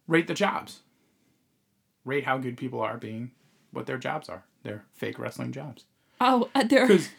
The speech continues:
Speaker 2: at their
Speaker 1: 'cause Isaac,
Speaker 2: occupations?
Speaker 1: 'cause Isaac Yankem D D S, I mean, he's, he does not
Speaker 2: He's
Speaker 1: seem
Speaker 2: terrible.
Speaker 1: like he's good at
Speaker 2: He's
Speaker 1: his
Speaker 2: a
Speaker 1: job.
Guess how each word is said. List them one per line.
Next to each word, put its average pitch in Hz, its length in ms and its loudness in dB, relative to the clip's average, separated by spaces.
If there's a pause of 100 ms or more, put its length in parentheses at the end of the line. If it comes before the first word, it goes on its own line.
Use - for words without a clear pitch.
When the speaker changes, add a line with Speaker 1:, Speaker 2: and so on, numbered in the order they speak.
Speaker 2:
at 262 180 6
their 302 220 8
Speaker 1:
'cause - 100 8
Isaac, 233 320 6
Speaker 2:
occupations? 269 460 10
Speaker 1:
'cause 196 140 4
Isaac 202 280 4
Yankem 160 320 -2
D 135 140 -6
D 113 160 -4
S, - 320 0
I 113 80 -6
mean, 92 180 -10
he's, 120 400 -8
he 160 160 -8
does 120 260 -6
not 190 220 0
Speaker 2:
He's 240 140 2
Speaker 1:
seem - 80 -4
Speaker 2:
terrible. 170 300 0
Speaker 1:
like - 80 -6
he's - 60 -10
good - 140 -10
at 202 80 -6
Speaker 2:
He's 226 180 0
Speaker 1:
his - 20 -4
Speaker 2:
a 247 80 -4
Speaker 1:
job. - 100 -10